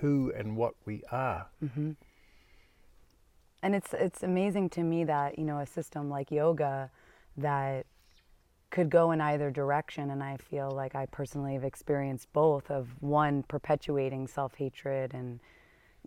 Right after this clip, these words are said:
Speaker 2: guilt and
Speaker 1: Mm.
Speaker 2: shame and
Speaker 1: Mm.
Speaker 2: shoulds and should nots and
Speaker 1: Yeah.
Speaker 2: everything that comes around, uh, everything that comes along with that. And at the same time, just from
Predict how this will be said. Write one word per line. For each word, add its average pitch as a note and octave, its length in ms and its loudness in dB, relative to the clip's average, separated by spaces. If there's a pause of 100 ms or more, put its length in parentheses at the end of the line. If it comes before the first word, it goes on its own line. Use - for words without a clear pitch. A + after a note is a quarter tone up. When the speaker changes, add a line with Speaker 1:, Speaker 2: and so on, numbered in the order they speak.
Speaker 2:
guilt D#3 560 6
and C3 400 -4
Speaker 1:
Mm. G2+ 40 -6
Speaker 2:
shame D3 800 2
and C3 480 -4
Speaker 1:
Mm. - 60 -20
Speaker 2:
shoulds D3+ 500 2
and C3+ 160 -2
should C3+ 220 -2
nots C#3+ 580 0
and C3 380 -6 (220)
Speaker 1:
Yeah. A#2+ 100 -14 (100)
Speaker 2:
everything E3 380 6
that C#3+ 140 0
comes D3 260 -2
around, C#3+ 640 -2
uh, C#3+ 220 -6
everything D3 320 -4
that C#3 140 -8
comes C#3 260 -8
along C#3 320 -2
with D3+ 200 0
that. C3+ 360 2 (560)
And E3 140 6
at D#3 80 0
the D#3 80 2
same D#3 300 0
time, D3+ 720 0 (1040)
just E3 500 4 (1040)
from E3 520 4